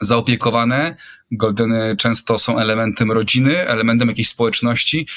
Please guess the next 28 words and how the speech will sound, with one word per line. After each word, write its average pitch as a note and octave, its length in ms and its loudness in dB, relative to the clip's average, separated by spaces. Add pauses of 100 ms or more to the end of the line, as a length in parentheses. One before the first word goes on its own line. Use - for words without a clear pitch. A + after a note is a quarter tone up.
(160)
Ja B2 80 2
też D#3 220 0
czuję, C#3+ 220 0
że B2+ 120 -2
potrzebuję B2+ 420 -2
bardzo A2+ 340 -2
dookoła A2 340 0
siebie A2 220 -2
ludzi, G#2 320 -2
potrzebuję G#2 500 -2
społeczności, G#2+ 540 -2
żeby G2+ 120 -2
funkcjonować, A2 680 -2 (340)
e, G2 220 2
i A2 180 0
myślę, A2 340 0
że G2 180 -2
gdyby F#2+ 500 -2
mnie F#2+ 200 0
przetransformować A2+ 1000 0
w - 40 -10
takiego G2 220 -4
goldena, G#2 440 0
ro-, G#2+ 160 -4 (280)
jakoś A#2+ 240 0
bym G#2 120 -2
się - 120 0
odnalazł. F2 440 -4